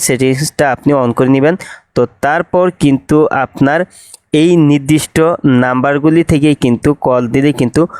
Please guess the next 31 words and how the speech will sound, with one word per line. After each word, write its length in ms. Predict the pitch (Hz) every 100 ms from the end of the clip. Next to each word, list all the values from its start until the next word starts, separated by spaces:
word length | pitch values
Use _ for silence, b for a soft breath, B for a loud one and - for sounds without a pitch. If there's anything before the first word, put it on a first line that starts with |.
| B - 120
অটোমেটিক 540 | 131 170 151 123 156 151
কল 140 | 135 120 -
কিন্তু 240 | 131 127 180 185 B B 117 131
রিসিভ 260 | 151 160 143
হবে। 140 | 165 190
তাছাড়া 300 | 175 156 156 143
অন্যান্য 300 | 156 165 151 143 147
নাম্বারে 260 | 139 139 160
কল 120 | 143 127 -
কিন্তু 220 | - 165 185 B B - 120
রিসিভ 340 | 135 127 175 170 156
হবে 160 | 165 127
না। 60 | 110 B B -
তো 60 | 165 -
এখানে 200 | 160 185 190
নিচে 160 | 180 180
আছে 140 | 160 175 -
always 300 | 151 147 170 - 127 123
রেকর্ড। 280 | 135 - 131 -
তো 60 | 135 -
এখানে 220 | 139 151 151
আপনি 160 | - 190 b b b _
টাচ 180 | 156 147 -
করে 120 | 135
দিবেন। 180 | 113 107 107 _ B B _
তো 60 | - 143
তারপর 220 | 170 185 185
আপনি 160 | 170 185 139 156
যখন 280 | - 196 202 -
তখন 260 | 196 185 185 180 - 135 117 - - 147 B B B
এই 60 | -